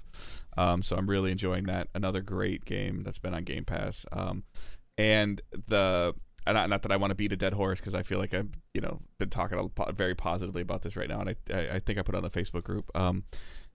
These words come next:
the integration between my phone, my PlayStation, or my, my phone, my, my P C, and my console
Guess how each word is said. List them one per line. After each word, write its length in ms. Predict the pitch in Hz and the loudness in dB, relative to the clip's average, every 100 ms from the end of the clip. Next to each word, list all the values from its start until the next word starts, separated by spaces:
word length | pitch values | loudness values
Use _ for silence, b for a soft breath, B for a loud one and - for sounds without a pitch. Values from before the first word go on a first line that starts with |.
| 107 | -2
the 80 | |
integration 880 | - 135 - 120 104 117 165 190 202 - | 2 2 2 2 2 2 0 -2 -4 -2
between 680 | 113 - 110 107 104 104 - - _ _ _ _ _ _ - | -2 0 0 0 0 -2 -6 -14 _ _ _ _ _ _ -2
my 120 | 104 | 0
phone, 600 | - 107 107 143 180 214 - _ | 2 2 4 2 0 -4 -10 _
my 100 | 120 | -2
PlayStation, 640 | - - 110 143 156 170 - | 2 2 2 2 0 0 -2
or 120 | 110 101 | 0 2
my, 160 | 95 - | 2 2
my 120 | 95 | 0
phone, 300 | - 120 147 | 2 2 4
my, 160 | 135 98 - | 2 0 0
my 200 | 107 98 | -2 0
P 260 | - 127 | 0 0
C, 380 | - 127 127 127 | 0 -2 0 0
and 200 | - 107 | 0 2
my 140 | 101 101 | 0 0
console 640 | 107 98 98 71 50 - | 0 -2 -2 -4 -4 -6